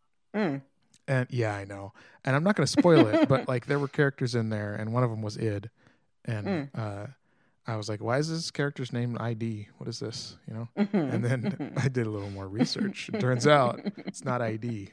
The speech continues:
Speaker 2: it's Id.
Speaker 1: Mm-hmm.
Speaker 2: So it was, uh, you know, I'm just gonna throw that out there. If you wanted to play, uh, an old-fashioned, I think it was a PlayStation game, uh, Xenogears, look it up.
Speaker 1: Mm. Um,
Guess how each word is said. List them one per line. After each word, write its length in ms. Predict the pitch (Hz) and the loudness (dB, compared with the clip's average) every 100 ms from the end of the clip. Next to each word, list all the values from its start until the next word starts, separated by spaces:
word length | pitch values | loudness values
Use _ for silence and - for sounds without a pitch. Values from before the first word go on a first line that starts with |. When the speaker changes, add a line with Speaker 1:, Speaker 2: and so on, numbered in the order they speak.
| - | -14
Speaker 2:
it's 220 | 240 - | -12 -6
Id. 280 | 113 101 101 - | -6 -6 -10 -2
Speaker 1:
Mm-hmm. 540 | 185 170 175 139 135 135 _ _ _ _ _ - | 0 0 -2 -2 -4 -8 _ _ _ _ _ -14
Speaker 2:
So 380 | - 131 117 117 | -2 0 0 -2
it 80 | - | -2
was, 200 | 294 381 359 - | 2 4 2 4
uh, 60 | 208 | 2
you 180 | 220 | 2
know, 180 | 233 220 | 2 2
I'm 180 | 202 214 | 2 0
just 140 | 226 | 2
gonna 180 | - 220 | 2 2
throw 200 | 185 185 | 4 4
that 120 | 185 | 4
out 220 | 175 170 - | 4 2 4
there. 120 | 170 | 4
If 140 | 165 | 4
you 120 | 147 135 | 2 4
wanted 200 | 143 139 | 4 2
to 100 | 143 | 0
play, 340 | - 135 127 | 4 4 6
uh, 280 | 120 120 107 | 4 2 0
an 100 | 107 | 0
old-fashioned, 840 | 127 131 127 123 - 123 117 113 110 _ _ _ | 0 2 4 4 4 2 2 -2 -6 _ _ _
I 40 | 156 | 4
think 80 | |
it 20 | 190 | 4
was 100 | 113 | 4
a 60 | |
PlayStation 580 | - 117 113 101 - - | 0 -4 -2 -4 -8 -10
game, 280 | 104 113 - _ _ _ _ _ - | -10 -10 -14 _ _ _ _ _ -4
uh, 400 | 110 104 101 - - - - | -2 -2 -6 -10 -14 -20 -6
Xenogears, 720 | 120 127 123 107 98 95 - | 0 4 2 0 -4 -4 -6
look 120 | 117 113 | -4 -2
it 80 | |
up. 180 | 110 - _ _ _ _ _ _ _ _ _ - | -2 -4 _ _ _ _ _ _ _ _ _ -10
Speaker 1:
Mm. 220 | 180 160 - _ _ _ _ _ _ _ _ _ _ _ | -8 -8 -12 _ _ _ _ _ _ _ _ _ _ _
Um, 640 | 190 214 196 185 175 170 | 4 8 10 10 8 2